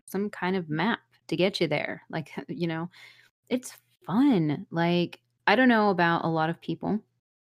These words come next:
but I've learned through my studying and things like that and stuff that I am demisexual. So, or demisexual, however you wanna say it, which just means I prefer sex with somebody that I'm emotionally connected to.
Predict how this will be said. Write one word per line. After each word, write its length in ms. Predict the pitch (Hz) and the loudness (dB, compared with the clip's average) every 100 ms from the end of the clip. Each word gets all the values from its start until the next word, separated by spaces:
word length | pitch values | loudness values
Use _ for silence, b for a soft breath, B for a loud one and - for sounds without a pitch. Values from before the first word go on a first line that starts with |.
| _ _ _ _ - 190 | _ _ _ _ -6 2
but 160 | 190 | 6
I've 160 | 180 175 | 6 4
learned 520 | 180 175 175 240 - B B B B - | 4 4 4 4 0 B B B B -6
through 160 | 185 | 0
my 180 | 175 165 | 0 0
studying 560 | - - 165 175 175 175 | -4 -6 -2 0 0 0
and 140 | 170 | -2
things 240 | 160 165 165 | -2 -4 -4
like 180 | 151 156 | -6 -6
that 140 | 151 | -6
and 140 | 156 | -6
stuff 360 | 147 - - 170 | -6 -6 -6 -6
that 300 | 160 170 165 - | -2 0 0 -2
I 220 | 170 165 | -2 0
am 580 | 170 170 165 165 165 165 | 0 0 0 0 0 0
demisexual. 840 | 175 170 202 - 160 - 175 233 - B B B B _ - | 0 0 -2 -4 -6 -4 -4 -4 -6 B B B B _ -4
So, 540 | 185 170 170 165 165 | 0 2 2 0 -2
or 140 | 156 160 | -2 -4
demisexual, 800 | 156 165 160 - 151 - 165 175 | -2 0 0 -4 -8 -6 -6 -4
however 180 | 180 165 | -6 -6
you 100 | 160 | -6
wanna 160 | 156 | -8
say 260 | 147 165 165 | -8 -6 -6
it, 80 | - | -6
which 220 | 180 - | -6 -4
just 240 | 196 185 185 | -4 -2 0
means 360 | 180 175 165 - | 0 0 -4 -6
I 120 | 151 | -8
prefer 320 | 151 175 180 | -6 -6 -6
sex 380 | 180 160 156 - | -6 -6 -8 -8
with 100 | 170 | -14
somebody 400 | - 160 156 165 | -8 -6 -4 -6
that 120 | 151 156 | -6 -4
I'm 160 | 170 | -4
emotionally 520 | 165 156 175 - 170 165 | -4 -4 -6 -6 -6 -4
connected 420 | 180 196 180 143 | -4 -4 -4 -8
to. 280 | - - | -8 -8